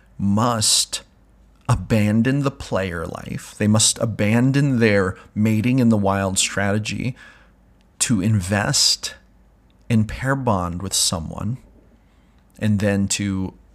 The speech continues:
move on to a different stage of life. The stage of life where they're, they're not,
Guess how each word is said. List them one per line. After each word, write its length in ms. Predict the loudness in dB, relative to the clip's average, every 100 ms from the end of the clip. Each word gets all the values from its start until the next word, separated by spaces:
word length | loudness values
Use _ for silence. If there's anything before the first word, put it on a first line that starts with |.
| -4
move 280 | 2 2 4
on 240 | 2 2
to 120 | 0
a 40 | -4
different 500 | -4 -4 -2 -2 -2
stage 360 | -2 -4 -6
of 140 | -6 -2
life. 380 | -2 -4 -10 -20 -20 -8
The 80 | -2
stage 360 | 0 2 2
of 100 | 0
life 380 | 0 0 0 -6
where 140 | -4 -2
they're, 300 | -2 -2 -4 -14 -20 -20 _ -8
they're 240 | -2 2
not, 460 | 4 4 4 0 -4